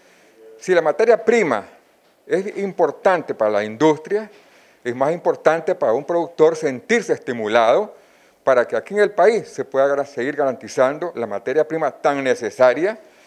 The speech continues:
y la divisa tan necesaria que necesitamos aquí en el país. Entonces, el productor necesita de un estímulo para que verdaderamente haya un desarrollo, porque si nosotros ponemos nuestro esfuerzo, también debe haber un interés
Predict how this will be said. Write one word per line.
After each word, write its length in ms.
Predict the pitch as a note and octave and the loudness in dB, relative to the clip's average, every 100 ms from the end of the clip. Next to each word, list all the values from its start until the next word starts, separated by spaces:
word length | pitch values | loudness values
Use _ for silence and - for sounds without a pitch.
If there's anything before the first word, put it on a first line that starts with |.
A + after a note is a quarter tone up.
| _ - | _ -8
y 140 | D3+ | -2
la 140 | C#3+ C3+ | 2 2
divisa 500 | B2+ C3 E3 C#3 - | 0 -2 0 0 2
tan 180 | G#3 | -2
necesaria 680 | G3+ F#3 E3+ D3 A#2+ D3 D3 | -2 -4 0 2 2 2 -2
que 140 | - C#3 | -4 -4
necesitamos 640 | B2+ G#2+ G#2 A#2 C3 C#3+ | -4 -6 -2 -2 -2 -4
aquí 260 | - A2+ A2 | -6 -8 -8
en 100 | G2+ | -8
el 100 | A2+ | -6
país. 360 | A2+ A2+ G#3 G#3 - _ _ _ _ _ _ _ _ _ - | 0 2 0 -2 -16 _ _ _ _ _ _ _ _ _ -8
Entonces, 340 | E3+ B3 F3 - | 0 2 2 0
el 140 | F3+ | 0
productor 580 | F3 E3 D3 G3+ A#3+ A#3+ | 0 -2 2 2 2 2
necesita 460 | E3+ D3+ F#3 F3+ | 2 2 0 0
de 80 | D#3+ | 2
un 100 | D3+ | 2
estímulo 680 | C3+ - E3+ D3+ E3 G3 A3+ _ _ _ - | -4 -2 -2 0 0 -2 -4 _ _ _ 0
para 180 | B2+ | 0
que 120 | A#2+ A2+ | 2 0
verdaderamente 760 | A#2 D3+ D3+ E3 F3+ D3+ - _ - | 2 2 2 0 -2 -4 -6 _ 2
haya 240 | F#3+ D3 | 4 2
un 140 | C3 | 0
desarrollo, 680 | C#3+ C3+ A2 A#2 C#3 D#3 G#3 - _ _ _ _ _ _ | -2 -2 -2 0 2 0 -4 -10 _ _ _ _ _ _
porque 260 | D#3 D#3 D#3 | 0 0 -2
si 80 | |
nosotros 400 | C#3+ C#3+ A3 A3+ | -4 -2 2 2
ponemos 380 | G#3+ A3 A3 E3+ | 2 2 2 2
nuestro 280 | F3 G#3+ G#3+ | 0 2 2
esfuerzo, 680 | G#3 - D#3+ C3 - F#3+ F#3 _ _ _ - | 2 4 4 4 -2 -6 -8 _ _ _ 0
también 340 | C3 B2+ F3+ | 0 0 -2
debe 140 | F3+ F3 | 2 4
haber 260 | E3 F3 D#3+ | 4 2 0
un 180 | G#3+ | -2
interés 600 | G3+ D#3+ - F3 G#3 C#3+ | -4 -6 0 2 2 -2